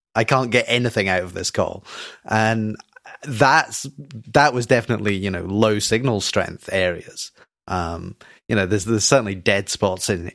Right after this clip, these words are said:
in our town where, you know, you're in a shop in a particular place and it's just, you're not gonna get anything.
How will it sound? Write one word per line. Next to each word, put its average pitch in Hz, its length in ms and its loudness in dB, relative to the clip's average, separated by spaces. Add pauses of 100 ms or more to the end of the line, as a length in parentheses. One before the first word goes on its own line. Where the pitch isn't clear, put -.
in 92 160 -6
our 87 380 -6 (240)
town 90 560 -2
where, 85 320 0
you - 160 -8
know, - 140 -10
you're 117 200 4
in 135 140 2
a 113 80 0
shop - 480 0
in 101 140 0
a 92 80 0
particular - 420 -6
place 87 400 -2
and 85 100 -6
it's - 200 -6
just, - 260 -6 (320)
you're 104 80 0
not 95 160 0
gonna 90 160 -4
get 82 180 -4
anything. 98 420 -6